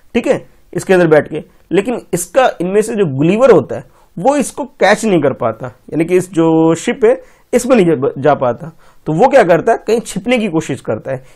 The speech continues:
कि भाई ये जो इतना ही बड़ा राक्षस दिख रहा है, ये उसे पकड़ ना ले, इससे बचने के लिए वो कहीं छिपने की कोशिश करता है। कैसे? चलो पढ़ते हैं, समझते हैं भाई क्या होता है आगे।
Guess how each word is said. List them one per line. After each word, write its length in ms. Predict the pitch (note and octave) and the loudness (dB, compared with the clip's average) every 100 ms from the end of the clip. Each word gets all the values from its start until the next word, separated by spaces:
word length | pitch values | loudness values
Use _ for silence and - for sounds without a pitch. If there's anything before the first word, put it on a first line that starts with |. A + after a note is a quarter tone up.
| _ | _
कि 80 | F3 | -4
भाई 220 | F#3 G3+ D#3+ | -2 -2 0
ये 180 | D#3+ F3+ | 2 4
जो 120 | F#3 | 2
इतना 200 | F3 G3 | 0 0
ही 60 | |
बड़ा 240 | F3 E3 F3 | 4 6 6
राक्षस 400 | D#3 C#3+ - A3+ | 6 2 2 2
दिख 200 | E3+ C#3 | 2 -2
रहा 120 | B2 | -4
है, 100 | B2+ _ _ - | -6 _ _ 0
ये 80 | G#3 | 2
उसे 160 | B3 | 4
पकड़ 380 | A#3 F3+ A#3 A3+ | 0 2 2 2
ना 160 | F#3 D#3+ | 2 0
ले, 120 | G#3 - _ _ G3 | 0 -6 _ _ -6
इससे 180 | - | 0
बचने 380 | G3 E3+ F3+ A3 | 2 2 2 0
के 100 | F#3+ | 0
लिए 120 | A3 | -4
वो 80 | C#4 | -4
कहीं 200 | C#4 C4 | -2 -4
छिपने 400 | - A#3+ G3+ G#3+ | -4 -8 -2 0
की 120 | G#3+ A4 - _ _ - | 0 -6 -10 _ _ 0
कोशिश 340 | A#3 G3 G3 | 2 2 -2
करता 360 | - A2 G#2 F2 | -4 -6 -8 -20
है। 100 | - - F3 | -20 -8 -4
कैसे? 360 | F#3 B3 - - - - - | -2 -2 -6 -16 -20 -20 -8
चलो 120 | B2 A#2 | -6 -4
पढ़ते 280 | A#2 C3 | -4 0
हैं, 100 | A#3+ D#4+ - - | -2 -2 -16 -10
समझते 340 | B2+ A#2+ - G#3+ | -6 -6 -4 -2
हैं 80 | A3+ | -2
भाई 100 | A#3 | -2
क्या 160 | A3 | 0
होता 200 | F#3+ F3+ | 0 2
है 60 | F3 | -2
आगे। 180 | E3+ | -2